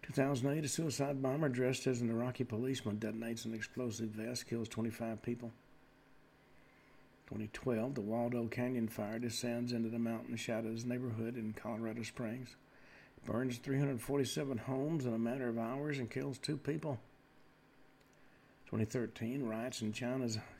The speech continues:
Xinjiang region kills at least thirty-six and injures twenty-one others.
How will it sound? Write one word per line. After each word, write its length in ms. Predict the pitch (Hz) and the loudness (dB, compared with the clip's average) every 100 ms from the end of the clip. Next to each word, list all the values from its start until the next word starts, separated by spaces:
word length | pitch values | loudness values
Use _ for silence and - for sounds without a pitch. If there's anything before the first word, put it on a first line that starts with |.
| 113 | -6
Xinjiang 680 | 110 120 120 131 131 120 110 117 | -4 -2 -2 0 0 0 -2 -2
region 360 | 107 123 131 | -2 0 -2
kills 280 | 117 127 120 | 0 -2 -2
at 100 | 113 | -2
least 240 | 123 120 | 0 0
thirty-six 560 | 139 123 117 - 131 - | -2 -2 0 0 -2 -2
and 80 | 117 | -2
injures 300 | 127 123 117 | -2 -4 -4
twenty-one 420 | 120 127 131 139 143 | -2 -2 -2 -2 -4
others. 320 | 147 131 | -4 -6